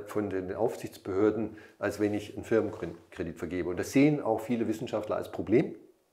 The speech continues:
ähm, ist aber so und ist halt einfach, ja, versemmelte Regulierung, ne? Und, äh,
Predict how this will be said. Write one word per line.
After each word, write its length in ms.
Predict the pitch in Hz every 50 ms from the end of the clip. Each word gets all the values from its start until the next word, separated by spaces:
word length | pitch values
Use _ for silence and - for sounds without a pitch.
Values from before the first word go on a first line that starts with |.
| _ - - - - - - - - _ _ _ _ -
ähm, 320 | 107 107 107 107 107 107 - - - - - -
ist 280 | 156 156 - - -
aber 200 | 123 110 104 90
so 160 | 80 98 107 156 190 - - -
und 240 | 120 117 135 - -
ist 160 | 107 - -
halt 160 | 139 143 -
einfach, 340 | - 110 107 - - - - - - - _ _ _ _ _ _ _ _ _ _ _ _ _ _ _ _ _ _ _ _ _ _
ja, 220 | 113 127 139 - - - - - - _ _ -
versemmelte 580 | 113 98 85 107 107 123 147 147 - - 120
Regulierung, 640 | 113 123 117 127 120 131 165 190 160 117 92 76 78
ne? 140 | 92 107 127
Und, 640 | 147 - - 101 101 98 95 87 - - - - 113
äh, 300 | 104 98 95 98 95